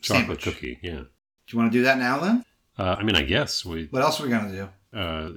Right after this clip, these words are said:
Speaker 1: I mean, th-, this is why we're here, is
Speaker 2: Right.
Speaker 1: to eat this Oreo.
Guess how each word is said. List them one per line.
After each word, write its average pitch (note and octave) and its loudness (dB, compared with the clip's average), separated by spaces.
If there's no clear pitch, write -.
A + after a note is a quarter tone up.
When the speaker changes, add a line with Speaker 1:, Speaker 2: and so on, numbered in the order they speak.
Speaker 1:
I G#2 2
mean, F2+ 0
th-, F2+ -4
this A2+ 2
is B2+ 2
why G#2+ 6
we're F#2 2
here, C2 -4
is - -2
Speaker 2:
Right. B2 6
Speaker 1:
to F#2 -6
eat F#2+ -2
this E2+ -4
Oreo. C#2 -6